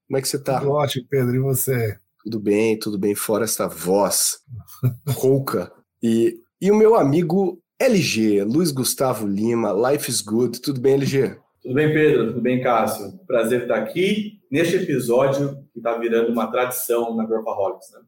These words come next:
Speaker 1: Tradição. É um episódio que gostamos muito de gravar, um episódio muito prazeroso. Mas, antes de entrar nos livros, a gente tem uma novidade legal aqui que a gente queria compartilhar com todos os nossos ouvintes, que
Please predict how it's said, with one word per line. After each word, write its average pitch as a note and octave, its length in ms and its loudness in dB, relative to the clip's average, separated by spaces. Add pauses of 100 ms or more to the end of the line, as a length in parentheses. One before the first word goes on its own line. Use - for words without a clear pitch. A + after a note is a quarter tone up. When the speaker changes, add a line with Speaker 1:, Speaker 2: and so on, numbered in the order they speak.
Speaker 1:
Tradição. A2 540 -4
É G2+ 40 -4
um A2 40 0
episódio E3 320 0
que G#3+ 80 2
gostamos F#3 460 2
muito D3 260 0
de - 80 -6
gravar, A#2 520 0
um - 20 -10
episódio B2 340 -4
muito B2+ 200 -6
prazeroso. C3 840 0 (460)
Mas, D#3 640 0 (200)
antes A3 380 4
de D3+ 100 0
entrar A#2 320 0
nos G#2+ 180 -2
livros, A2 540 -2
a A#2 100 -2
gente B2+ 240 -2
tem C#3+ 140 0
uma D#3 380 0
novidade D3 520 0
legal C3+ 380 2
aqui - 180 -8
que - 120 -4
a C3 40 0
gente C3+ 120 -6
queria C3 200 0
compartilhar C3+ 600 -4
com B2 180 -4
todos A#2+ 260 -4
os - 40 -8
nossos A#2 300 -2
ouvintes, B2+ 640 -2 (180)
que C#3+ 340 0